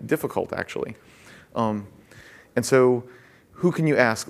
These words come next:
So, so you can think, like, you can't just be vulnerable all the time, like, because of the hammer. That doesn't work. But there's gotta be a few people where you can. And so maybe as friends, it's nice to have one or two people in the company, inside the company, 'cause then they know what's going on. And they can, they can, they have more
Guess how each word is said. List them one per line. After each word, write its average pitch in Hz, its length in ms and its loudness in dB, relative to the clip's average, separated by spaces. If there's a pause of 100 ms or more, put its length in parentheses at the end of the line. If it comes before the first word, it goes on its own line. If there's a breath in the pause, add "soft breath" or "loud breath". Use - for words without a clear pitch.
So, - 160 2
so 147 120 2
you 131 80 4
can 135 120 0
think, 180 280 -2
like, 120 180 4
you 127 140 -4
can't 175 220 -2
just 131 140 -2
be 147 140 4
vulnerable 120 460 6
all 104 200 6
the 98 80 2
time, 107 320 0
like, 95 240 -4
because 104 260 -2
of 95 60 -4
the 98 60 0
hammer. 107 400 -4 (340 soft breath)
That - 100 -8
doesn't 87 200 -8
work. - 200 -8 (380 loud breath)
But 143 100 4
there's 143 140 0
gotta 160 240 2
be 139 120 2
a 117 60 4
few 135 220 -2
people 107 480 -4 (100)
where 110 260 2
you 104 160 -4
can. 95 440 -6
And 101 100 -10
so 107 100 -2
maybe 123 200 0
as 127 80 -2
friends, 117 380 -4 (260 loud breath)
it's - 120 -14
nice 156 200 0
to - 80 -6
have 147 100 0
one 123 140 2
or - 40 0
two 120 120 -4
people 110 240 -4
in 104 80 -2
the 98 60 -8
company, 104 420 -8 (360 soft breath)
inside 139 220 2
the 120 60 4
company, 117 200 0
'cause 131 120 0
then 143 140 4
they 139 100 0
know 127 80 0
what's 107 120 -2
going 107 300 -2
on. 92 260 -4
And 82 80 -10
they 95 60 -8
can, 92 180 -8 (120)
they 104 140 -2
can, - 200 -8
they 104 100 -4
have 98 120 -6
more 95 260 -4